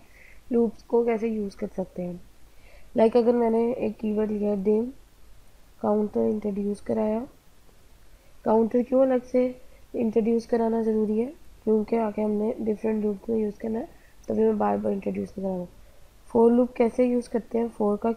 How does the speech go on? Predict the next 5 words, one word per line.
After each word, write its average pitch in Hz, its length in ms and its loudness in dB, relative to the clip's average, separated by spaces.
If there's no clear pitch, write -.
keyword, 208 280 -2
उसके 226 260 0
बाद 226 280 0
counter 208 460 0
आपका, 240 280 -4